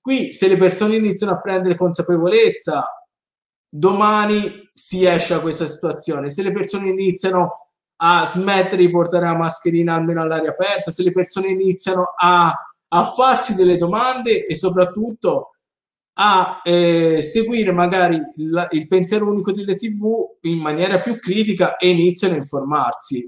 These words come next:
altrimenti non se ne esce, o meglio se ne esce singolarmente. Però purtroppo c'è ancora oggi una fetta di persone che, eh, preferisce credere alla T V.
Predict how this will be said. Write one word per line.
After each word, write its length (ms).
altrimenti 640
non 220
se 140
ne 240
esce, 220
o 140
meglio 280
se 140
ne 140
esce 200
singolarmente. 1080
Però 240
purtroppo 640
c'è 380
ancora 500
oggi 360
una 240
fetta 340
di 140
persone 880
che, 440
eh, 720
preferisce 680
credere 1120
alla 160
T 180
V. 200